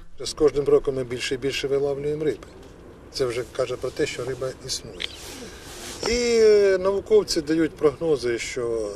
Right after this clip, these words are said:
риба, ну, мають хороші показники, динаміка поліпшується.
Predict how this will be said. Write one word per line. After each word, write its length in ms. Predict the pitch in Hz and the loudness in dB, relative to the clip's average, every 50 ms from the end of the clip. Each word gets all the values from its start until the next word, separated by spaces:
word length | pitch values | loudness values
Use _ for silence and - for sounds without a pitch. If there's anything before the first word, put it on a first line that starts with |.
| 101 107 123 | -6 -6 -6
риба, 340 | 135 127 120 123 117 113 107 101 98 95 - - - - - - | -4 -4 -4 -2 -2 -2 -4 -6 -8 -10 -14 -18 -20 -18 -16 -12
ну, 140 | 123 120 104 90 - - - - 147 151 156 | -12 -10 -10 -12 -12 -14 -14 -14 -10 -4 0
мають 260 | 170 160 139 123 - - | 2 2 2 0 -2 -2
хороші 300 | - 143 131 107 - - | -2 0 0 -2 -4 -8
показники, 560 | - - 117 110 127 120 120 143 151 - - | -10 -12 -12 -10 -10 -8 -6 -6 -6 -4 -4
динаміка 560 | 113 113 139 151 143 127 110 101 98 95 - - - - - - 285 294 285 - - 247 240 233 220 214 208 208 - - - - - - - - - - | -2 0 0 0 0 -2 -6 -6 -8 -12 -14 -16 -18 -18 -18 -18 -18 -18 -18 -18 -18 -18 -18 -16 -16 -16 -16 -16 -16 -16 -18 -18 -18 -16 -16 -14 -12 -10
поліпшується. 680 | - 127 113 107 - - - - - - - - - | -10 -10 -10 -12 -14 -14 -16 -16 -16 -16 -16 -16 -16